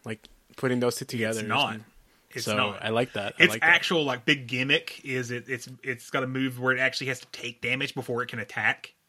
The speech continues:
Speaker 2: So they had to give it a
Speaker 1: Oh,
Speaker 2: little bit more
Speaker 1: yeah.
Speaker 2: bulk.
Speaker 1: Is,
Speaker 2: The,
Speaker 1: is that
Speaker 2: um,
Speaker 1: something
Speaker 2: Shell Shock
Speaker 1: that
Speaker 2: or whatever it's called.
Speaker 1: Yeah, I, I think I saw that in the,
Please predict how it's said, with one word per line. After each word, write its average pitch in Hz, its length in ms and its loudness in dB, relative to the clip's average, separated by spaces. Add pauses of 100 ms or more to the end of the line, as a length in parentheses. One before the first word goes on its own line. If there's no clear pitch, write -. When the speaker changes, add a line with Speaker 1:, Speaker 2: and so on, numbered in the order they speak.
(280)
Speaker 2:
So 131 220 0
they 131 80 4
had 147 280 12
to 147 120 10
give 147 80 8
it - 20 8
a 143 60 8
Speaker 1:
Oh, - 20 6
Speaker 2:
little 117 140 0
bit 113 140 -6
more 135 40 4
Speaker 1:
yeah. 120 220 4
Speaker 2:
bulk. - 120 -8
Speaker 1:
Is, 139 100 -2
Speaker 2:
The, 127 120 -2
Speaker 1:
is 120 160 4
that 147 120 10
Speaker 2:
um, 147 60 4
Speaker 1:
something 165 160 0
Speaker 2:
Shell 151 200 6
Shock 143 300 8
Speaker 1:
that 143 40 2
Speaker 2:
or 131 60 2
whatever 139 320 0
it's 147 100 -8
called. 151 340 -2 (520)
Speaker 1:
Yeah, 123 640 8
I, 127 60 2
I - 20 2
think 151 200 4
I 139 120 6
saw 123 220 0
that 123 120 4
in 113 120 2
the, 110 220 -2